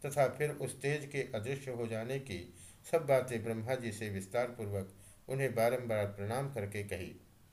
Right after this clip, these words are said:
साथ ही यह भी बताया कि हम अपने मन में बहुत विचार करने पर भी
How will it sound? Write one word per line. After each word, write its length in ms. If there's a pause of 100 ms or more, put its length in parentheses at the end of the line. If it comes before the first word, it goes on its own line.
(1400)
साथ 260 (100)
ही 120
यह 160
भी 160
बताया 520
कि 260
हम 320
अपने 260
मन 180
में 240
बहुत 280
विचार 300
करने 340
पर 200
भी 320